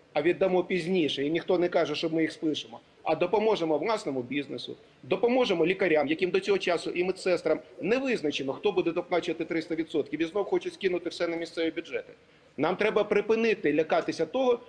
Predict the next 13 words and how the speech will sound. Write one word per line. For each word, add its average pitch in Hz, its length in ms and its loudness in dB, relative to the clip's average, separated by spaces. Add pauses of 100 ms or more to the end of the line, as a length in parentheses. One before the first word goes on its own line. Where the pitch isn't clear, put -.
(140)
що - 160 0
якщо 214 320 2
ми 196 140 2
допоможемо 196 680 0
самі 190 320 -2
собі, 202 440 -4 (300)
то 165 100 2
нам 220 220 0
більше 190 280 -6
ніхто 190 320 0
не 208 120 2
позичить 185 460 -2
грошей. 156 440 -4